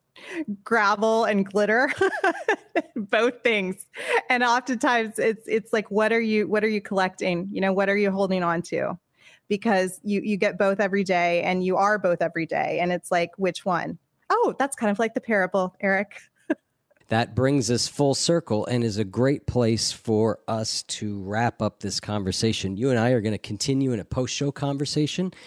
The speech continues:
Speaker 2: And listeners, if you wanna hear that, you can go to one you feed dot net slash join and you can become a member of our community, get the joy of supporting the show, hear post-show conversations, and other great things like ad-free episodes.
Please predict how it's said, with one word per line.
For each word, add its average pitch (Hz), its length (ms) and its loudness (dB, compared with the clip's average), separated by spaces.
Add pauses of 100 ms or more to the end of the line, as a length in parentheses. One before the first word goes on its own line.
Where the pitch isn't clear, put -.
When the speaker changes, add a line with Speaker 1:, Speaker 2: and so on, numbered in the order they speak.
(320)
Speaker 2:
And 98 320 -2
listeners, 110 420 0
if 95 140 -8
you 104 80 0
wanna 98 160 0
hear 127 260 2
that, 123 240 2
you 90 160 -2
can 90 220 -8
go 87 240 0
to 85 160 -10
one 92 320 -2
you 92 100 -4
feed 92 440 -6
dot 87 320 -4
net 92 340 -6
slash 87 460 -6
join 120 340 0
and 98 160 0
you 95 80 0
can 90 140 -6
become 92 360 -4
a 90 40 -2
member 107 420 0
of 92 100 -4
our 90 120 2
community, 135 640 0 (340)
get 101 200 -4
the 92 120 -2
joy 98 300 0
of 87 100 -2
supporting 92 460 -2
the 92 80 -4
show, 98 300 0
hear 92 180 -4
post-show 92 500 -4
conversations, 90 840 -6
and 92 260 -2
other 95 280 -2
great 87 300 -2
things 87 320 -8
like 85 200 -6
ad-free 87 560 -6
episodes. - 720 -10